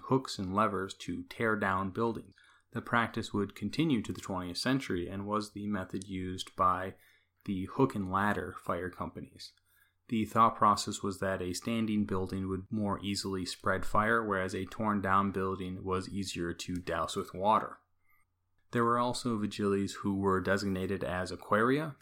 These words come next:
as it was their job to know where the largest reserves of nearby water were. When a fire would break out, the aquaria would rush to that water reserve and form what is generally referred to as a bucket brigade. The bucket brigade was a long line of individuals that stretched from the water reserve to the building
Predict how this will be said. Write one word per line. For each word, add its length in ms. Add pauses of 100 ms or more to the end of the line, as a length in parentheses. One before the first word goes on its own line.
as 200
it 120
was 240
their 180
job 460
to 180
know 220
where 180
the 100
largest 460
reserves 440
of 140
nearby 380
water 640
were. 380 (360)
When 320
a 260
fire 420
would 360
break 300
out, 240
the 120
aquaria 440
would 200
rush 300
to 120
that 240
water 260
reserve 480 (100)
and 120
form 320
what 100
is 100
generally 360
referred 380
to 140
as 140
a 100
bucket 380
brigade. 380 (420)
The 180
bucket 340
brigade 400
was 180
a 140
long 360
line 280
of 100
individuals 760
that 160
stretched 300
from 160
the 80
water 260
reserve 520
to 120
the 60
building 480